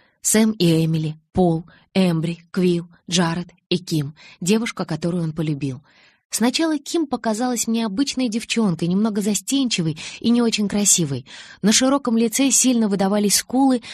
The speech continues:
а маленькие глаза не могли их уравновесить. Нос и рот были слишком большими.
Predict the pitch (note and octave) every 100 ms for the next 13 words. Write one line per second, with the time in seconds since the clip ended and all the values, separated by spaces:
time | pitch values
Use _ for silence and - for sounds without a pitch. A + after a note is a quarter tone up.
0 | - - G3+ A#3 B3 A3+ G#3+ G3 F#3+ F#3+
1 | G3 A#3 G3+ G3 F#3 G#3 G#3 G#3 F#3+ F#3+
2 | F#3+ F3 D3 - - - - - - G#3
3 | A3+ F3+ F3+ G3 D#3+ D#3+ D#3 - F3 E3+
4 | D3+ C#3+ D3 - D3+ C3+ C3